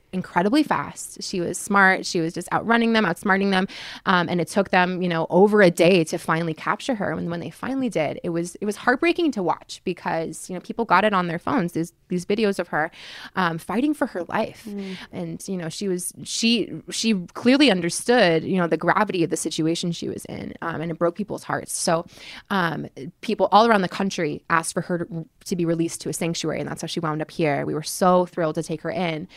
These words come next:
Speaker 1: And then a week later, we get a call that there was another cow that they had discovered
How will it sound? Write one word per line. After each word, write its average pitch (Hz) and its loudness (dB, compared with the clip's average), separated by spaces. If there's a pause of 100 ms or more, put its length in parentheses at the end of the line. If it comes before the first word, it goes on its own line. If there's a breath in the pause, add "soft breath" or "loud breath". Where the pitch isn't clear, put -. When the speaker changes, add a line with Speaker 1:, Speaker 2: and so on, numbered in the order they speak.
(460 loud breath)
Speaker 1:
And 180 -2
then 190 2
a 180 0
week 190 -2
later, 190 0
we 185 2
get 175 -2
a 165 -2
call 196 -2
that 180 -4
there 165 -2
was 165 -6
another 170 -4
cow - -6 (580)
that 208 2
they 190 0
had 180 2
discovered 185 0